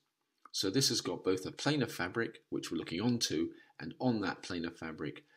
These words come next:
the minerals are streaked out. So it's also got a linear fabric. So this is an L S tectonite.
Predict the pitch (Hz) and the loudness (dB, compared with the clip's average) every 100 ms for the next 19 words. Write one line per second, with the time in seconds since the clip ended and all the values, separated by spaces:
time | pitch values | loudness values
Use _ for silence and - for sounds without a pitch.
0 | - - _ 80 78 87 78 71 73 - | -20 -20 _ -6 -4 -4 -4 -2 2 4
1 | 90 76 - 110 95 - - - - - | 4 2 2 0 -2 -6 -14 -4 -2 0
2 | 135 127 - 92 82 82 76 82 110 127 | 0 0 2 0 -2 -4 -4 0 2 2
3 | 85 78 69 69 76 - _ _ - 85 | 0 -4 -10 -6 -8 -8 _ _ -4 -2
4 | 110 - 78 82 80 - _ 98 87 78 | 0 0 0 -2 -6 -10 _ -2 -2 0
5 | - - - - 139 123 | -2 -2 -6 -6 -10 -10